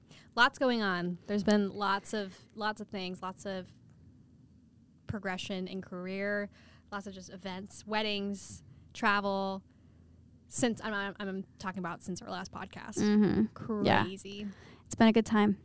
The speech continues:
Speaker 2: It's been real.
Speaker 1: Well, this has been so fun doing
Speaker 2: It
Speaker 1: our first
Speaker 2: has.
Speaker 1: video, like, scenario. I don't think we've ever really
Speaker 2: Mm.
Speaker 1: recorded like this in person. This feels
Speaker 2: No.
Speaker 1: very official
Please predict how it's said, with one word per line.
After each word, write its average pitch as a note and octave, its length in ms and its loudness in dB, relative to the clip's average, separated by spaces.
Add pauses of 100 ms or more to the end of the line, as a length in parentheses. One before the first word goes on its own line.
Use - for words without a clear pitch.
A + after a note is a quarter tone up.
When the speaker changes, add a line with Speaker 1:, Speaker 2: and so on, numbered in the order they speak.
(120)
Speaker 2:
It's A3+ 140 8
been A3 200 6
real. G3+ 340 10 (320)
Speaker 1:
Well, B3+ 180 10
this C4 140 6
has F4 100 2
been F#4 140 6
so F#4+ 100 4
fun A#3 300 2
doing C4 260 2
Speaker 2:
It C4 40 8
Speaker 1:
our A#3+ 60 6
first A#3+ 280 4
Speaker 2:
has. A3+ 80 0
Speaker 1:
video, A3 480 2
like, G#3+ 500 2 (1600)
scenario. G#3 580 6
I G#3+ 80 2
don't A#3+ 100 6
think C4 120 6
we've A#3 120 4
ever G3+ 220 0
really A3 220 2
Speaker 2:
Mm. G#3+ 40 4
Speaker 1:
recorded G3+ 340 0
like F#3+ 160 -4
this G3 160 -4
in F#3 100 -4
person. F#3+ 440 -2
This A#3+ 100 6
feels A3+ 180 10
Speaker 2:
No. - 40 2
Speaker 1:
very F#3+ 320 -2 (300)
official F#3 600 -2